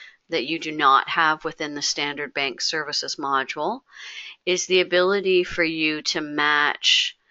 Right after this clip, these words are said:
one line item on the bank statement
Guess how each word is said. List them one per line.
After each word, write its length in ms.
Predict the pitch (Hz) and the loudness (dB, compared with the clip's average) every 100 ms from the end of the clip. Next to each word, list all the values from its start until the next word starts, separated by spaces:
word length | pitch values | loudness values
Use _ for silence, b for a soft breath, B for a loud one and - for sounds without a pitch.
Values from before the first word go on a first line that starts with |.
| b | b
one 360 | - 160 170 180 | -6 4 4 6
line 340 | 175 160 156 | 6 6 6
item 320 | 156 151 151 151 | 2 2 0 -4
on 120 | 151 | -4
the 80 | 143 | -2
bank 320 | 143 143 - | -2 -4 -4
statement 640 | - 147 151 156 196 226 | -4 -2 -2 -4 -4 -6